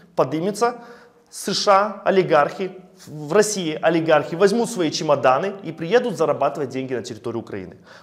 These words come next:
Потому что здесь будет выгодно иметь бизнес, они будут влаживать в ваши, в вашу деятельность, в вашу студию, они будут строить небоскребы. В Черкассы будет туристической меккой. На Днепру почему нельзя построить? Турки, египтяне приедут и будут потом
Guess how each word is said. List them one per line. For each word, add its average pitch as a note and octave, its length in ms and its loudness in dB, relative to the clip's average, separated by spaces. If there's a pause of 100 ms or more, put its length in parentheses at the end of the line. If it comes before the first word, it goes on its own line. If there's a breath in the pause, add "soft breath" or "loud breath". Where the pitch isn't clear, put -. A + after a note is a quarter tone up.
Потому F#3 300 0
что G#3+ 100 -6
здесь F3+ 200 -2
будет F#3+ 220 -6
выгодно G#3 460 -4
иметь D#3+ 220 -6
бизнес, B2 480 -12
они D3 180 -8
будут C#3+ 320 -6
влаживать B2 520 0
в A#2+ 100 -14
ваши, C#3+ 420 -2 (120)
в B2+ 80 -16
вашу C#3+ 240 0
деятельность, F#3+ 480 -6
в C#3 40 -14
вашу C3+ 240 -2
студию, D3 480 -8 (240 loud breath)
они A3+ 180 0
будут B3+ 200 2
строить A3+ 340 -2
небоскребы. C3 600 -2
В A#2 60 -12
Черкассы C4 400 0
будет G#3 240 -6
туристической F#3+ 520 -6
меккой. C#3 420 -10 (220 loud breath)
На F#3 120 0
Днепру F#3+ 320 -4
почему F#3+ 340 -2
нельзя C#3 240 0
построить? E3+ 460 -4
Турки, E3+ 340 -10
египтяне C3+ 540 -4
приедут D3 420 -6
и C3 80 -8
будут F3 320 -6
потом F3+ 380 -2